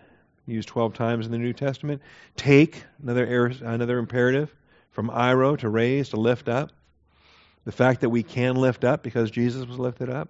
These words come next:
We've got some realities there that are worth studying.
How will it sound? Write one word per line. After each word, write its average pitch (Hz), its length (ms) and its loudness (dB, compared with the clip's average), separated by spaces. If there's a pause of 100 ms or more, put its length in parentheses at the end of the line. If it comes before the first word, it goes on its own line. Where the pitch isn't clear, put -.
We've 110 60 -16
got 107 120 -10
some 110 140 -12
realities 110 520 -4
there 117 240 -2
that 113 200 -6 (500)
are 110 100 -4
worth 110 260 -2
studying. 117 480 -4